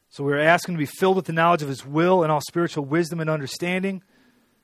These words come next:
so as to walk in a manner worthy of the Lord, fully pleasing to him, bearing fruit in every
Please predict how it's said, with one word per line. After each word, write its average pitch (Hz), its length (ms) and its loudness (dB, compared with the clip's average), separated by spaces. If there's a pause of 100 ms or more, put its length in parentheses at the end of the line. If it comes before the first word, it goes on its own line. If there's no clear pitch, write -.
(1000)
so - 160 -4
as 170 140 4
to - 100 -4
walk 165 340 4
in 180 80 -4
a 170 40 -4
manner 170 260 0
worthy 175 360 2
of 170 60 2
the 160 100 2
Lord, 156 360 0
fully 170 320 0
pleasing 165 380 -2
to 156 60 -4
him, 160 340 -4 (1200)
bearing 156 480 2
fruit 156 760 -2 (520)
in 135 200 -10
every 160 540 0